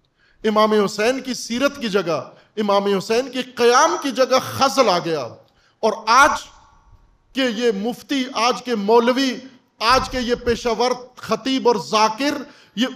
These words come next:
امت کو خزل کا درس دیتے ہیں۔ خزل کا، آپ سنیے ابھی، ابھی اسی محرم کی مجالس سنیں کہ غزہ میں نہیں جانا، خزل اسی کو کہتے ہیں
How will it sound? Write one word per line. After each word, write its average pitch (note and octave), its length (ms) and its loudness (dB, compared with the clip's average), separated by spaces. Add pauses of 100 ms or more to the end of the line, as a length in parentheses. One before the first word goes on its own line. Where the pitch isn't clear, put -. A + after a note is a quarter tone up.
(120)
امت C#4 400 2
کو C#4+ 200 2
خزل C#4 720 0
کا E3 580 0
درس E3 320 -4
دیتے E3 280 -6
ہیں۔ C3+ 140 -12 (540)
خزل D4 480 2
کا، F3+ 320 -2 (200)
آپ A3 220 -2
سنیے D#4+ 320 -2
ابھی، A#3+ 300 2 (420)
ابھی C4+ 220 -2
اسی C#4+ 180 0
محرم C4+ 400 2
کی C4+ 100 -8
مجالس A3+ 440 2
سنیں G#3+ 300 -6 (400)
کہ B3 120 -2 (160)
غزہ B3 420 2
میں C4+ 320 -4 (280)
نہیں A#3 360 0
جانا، G3 540 0
خزل G#3+ 420 -4
اسی A3+ 220 -8
کو B3 120 -8
کہتے G3+ 300 -8
ہیں E3 100 -12